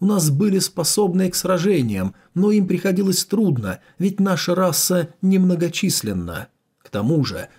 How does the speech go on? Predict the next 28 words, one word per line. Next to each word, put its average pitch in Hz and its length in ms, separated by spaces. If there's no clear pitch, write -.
разница 156 580
в 147 80
боевых 156 360
способностях 123 840
тоже 180 320
сыграла 180 440
свою 175 340
роль, 139 260
и 120 100
наших 135 340
защитников 180 800
быстро 170 440
повергли, 175 760
и 98 80
юмы 190 580
захватили 190 680
их 165 380
одного 139 420
за 123 140
другим. 120 560
«Меня 127 420
тоже 143 280
поймают». 170 580
Страх 131 600
отчаянно 180 680
уносил 175 520
меня 175 260
дальше, 110 600